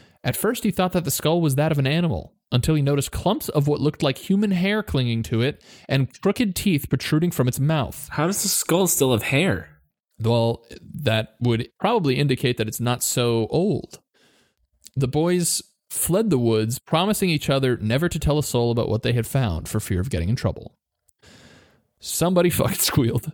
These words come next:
Speaker 1: Um, <laughs> if we're reading this, that means somebody done goofed. So, despite the promise they had made, the seriousness of their find weighed heavily on seventeen-year-old Tom Willits.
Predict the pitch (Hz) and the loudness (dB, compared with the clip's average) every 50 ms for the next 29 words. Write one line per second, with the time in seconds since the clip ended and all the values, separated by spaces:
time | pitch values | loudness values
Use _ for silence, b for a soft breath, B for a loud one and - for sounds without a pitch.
0 | - _ - 127 123 123 123 120 120 127 202 - - 247 240 - - - - - | -14 _ 0 2 4 4 4 4 4 4 2 2 2 0 0 0 -4 -12 -18 -20
1 | _ _ _ _ _ _ _ - - - - - - - - _ - 262 - - | _ _ _ _ _ _ _ -16 -16 -14 -14 -16 -20 -20 -20 _ 0 2 2 2
2 | - - 240 196 254 220 208 165 156 147 160 156 147 156 185 190 196 202 202 185 | 4 2 4 4 4 4 2 2 2 2 2 2 2 2 2 2 2 2 0 0
3 | 175 175 156 143 - - - - 143 143 147 151 147 147 143 139 135 135 131 135 | 2 2 0 0 -2 -6 -4 -4 -2 -2 0 0 0 0 0 0 0 -2 -4 -6
4 | - 143 - - 143 160 180 196 202 208 202 165 139 131 147 165 156 131 101 - | -8 -10 -4 -2 -2 0 0 0 0 0 0 0 2 2 2 2 2 0 -2 -2
5 | - - - _ b b b b b b b b b b b b b b - - | -8 -14 -20 _ b b b b b b b b b b b b b b -6 -2
6 | - 151 123 107 - - _ _ _ _ _ _ _ _ _ _ _ _ - 139 | 0 0 0 0 -4 -10 _ _ _ _ _ _ _ _ _ _ _ _ -2 -2
7 | - - 214 269 - - - 208 202 208 196 - 180 170 165 143 120 117 113 113 | 0 2 0 0 0 0 0 2 2 2 2 2 2 2 2 2 2 2 2 2
8 | 107 120 - - - 165 185 220 240 226 - - 175 180 - - 151 139 135 131 | 0 0 -2 0 0 0 0 0 0 -2 0 0 -2 -2 0 -2 -2 0 -2 -2
9 | 123 - - 131 120 120 117 113 117 110 110 135 156 170 165 160 160 180 190 170 | -2 -2 -2 0 0 0 0 -2 -2 0 0 0 0 0 -2 -2 -2 -2 0 0
10 | 147 131 127 117 120 - - 127 135 143 143 - 147 143 139 139 135 135 139 139 | 0 0 0 0 -2 -2 -2 0 0 -2 -2 -2 -2 -2 0 0 0 0 0 0
11 | 139 - - 110 101 101 98 110 139 160 147 98 - - - - - | -2 -4 -4 -2 -2 0 0 0 0 0 0 -2 -4 -8 -12 -12 -12